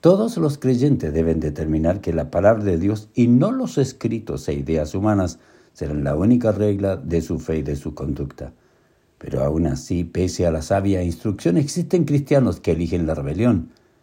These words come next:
Esa rebelión se manifiesta en un espíritu de amargura, una actitud conflictiva, una falta de sumisión, el rechazo de la instrucción, el desprecio de la exhortación y una indiferencia a conocer la verdad y practicarla.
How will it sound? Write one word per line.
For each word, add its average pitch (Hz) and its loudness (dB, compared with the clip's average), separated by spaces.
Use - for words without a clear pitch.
Esa 127 2
rebelión 87 2
se 98 -2
manifiesta 82 -2
en 78 -2
un 76 0
espíritu 80 -4
de 78 -2
amargura, 82 2
una 76 -2
actitud 82 -4
conflictiva, 90 2
una 82 -2
falta 85 -2
de 76 -2
sumisión, 82 0
el 98 0
rechazo 120 0
de 98 2
la 95 2
instrucción, 117 -2
el 107 0
desprecio 147 0
de 107 0
la 92 0
exhortación 90 -4
y - -6
una 87 -2
indiferencia 120 4
a 73 -2
conocer 76 -2
la 78 2
verdad 78 -2
y 73 0
practicarla. 73 0